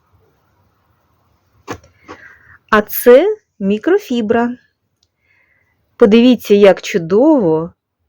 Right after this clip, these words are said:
він виглядає і яка може вийти стильна,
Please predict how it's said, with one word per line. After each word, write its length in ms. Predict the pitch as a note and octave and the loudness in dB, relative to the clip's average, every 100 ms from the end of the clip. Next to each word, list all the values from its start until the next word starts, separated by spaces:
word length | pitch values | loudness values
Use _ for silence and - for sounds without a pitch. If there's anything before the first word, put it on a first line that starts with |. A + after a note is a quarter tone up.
| _ _ _ _ _ _ _ _ _ _ _ _ _ _ _ _ _ _ | _ _ _ _ _ _ _ _ _ _ _ _ _ _ _ _ _ _
він 260 | G3 A3 G3 | 2 4 4
виглядає 760 | F#3+ F#3 F#3 F#3 D4 E4+ C4 - | 2 4 2 2 2 2 2 -2
і 140 | F#3+ | -2
яка 500 | G3+ G#3+ - C4 A#3+ | -2 -2 -2 0 0
може 520 | G#3+ G#3+ G#3+ F#3+ F#3+ F#3 _ _ - | 0 2 0 0 -4 -4 _ _ -10
вийти 600 | F#3+ A#3 G#3 - F3 E3+ | -2 2 2 0 -4 -4
стильна, 800 | - - B3 A3+ F#3 E3 D3+ | -6 -4 0 2 2 0 -4